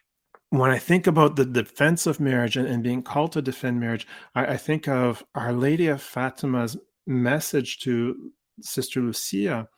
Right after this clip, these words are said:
in Fatima, that the ultimate battle with Satan will be on marriage.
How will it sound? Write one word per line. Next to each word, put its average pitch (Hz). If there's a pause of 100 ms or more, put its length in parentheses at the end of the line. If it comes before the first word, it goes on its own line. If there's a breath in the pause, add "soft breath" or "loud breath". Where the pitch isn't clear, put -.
(340 soft breath)
in 120
Fatima, 123
that 123
the -
ultimate 185
battle 135
with 135
Satan 135
will 117
be 135 (100)
on 120
marriage. 107